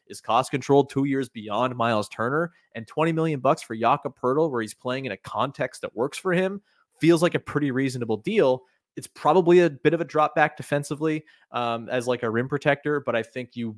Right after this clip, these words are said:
make that back with O G being on the wings for this Pacers team. And I think in general, like, those two guys would really give them a little bit more stability around the Tyrese Halliburton of it all. You could roll out a starting lineup of Halliburton, Buddy Hield, O G, Obi Toppin, who's shooting, like,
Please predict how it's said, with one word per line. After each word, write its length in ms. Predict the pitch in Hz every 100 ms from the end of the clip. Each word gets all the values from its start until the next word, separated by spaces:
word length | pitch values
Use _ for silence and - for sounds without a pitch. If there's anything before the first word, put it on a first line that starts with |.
| _
make 260 | 127 131 -
that 220 | 113 107
back 260 | 123 131 123
with 140 | 113
O 100 | 113
G 240 | 110 123
being 260 | 117 113 107
on 120 | 104
the 80 | 104
wings 400 | 143 254 220 156
for 120 | -
this 140 | 117 110
Pacers 460 | 113 110 - 101
team. 360 | - 104 104 104 _ _ -
And 100 | 117
I 80 | 113
think 280 | 139 131
in 120 | 120 113
general, 600 | 175 180 127 113 117 117
like, 240 | 113 - _ 131
those 240 | 135 131
two 160 | 131 120
guys 400 | 113 113 107 113
would 120 | 107
really 300 | 120 151 139
give 220 | 127 117
them 100 | 110
a 20 |
little 140 | 110 110
bit 120 | 110
more 160 | 107
stability 760 | 104 - 98 180 160 110 104 101 _ _ -
around 340 | 120 120 120
the 80 | 110
Tyrese 400 | - 110 104 101
Halliburton 540 | - 110 104 95 - -
of 160 | -
it 40 | -
all. 120 | -
You 100 | 110
could 140 | 127
roll 260 | 113 143 160
out 60 | 147
a 60 |
starting 340 | - 143 139 123
lineup 380 | 120 156 107 - _ _ -
of 80 | 104
Halliburton, 720 | 127 143 147 139 131 123 117 -
Buddy 240 | 147 131
Hield, 340 | 120 127 120 -
O 180 | 143 139
G, 320 | 123 120 123 123
Obi 240 | 139 131
Toppin, 420 | - 117 135 143
who's 120 | 117
shooting, 200 | - 123
like, 140 | 107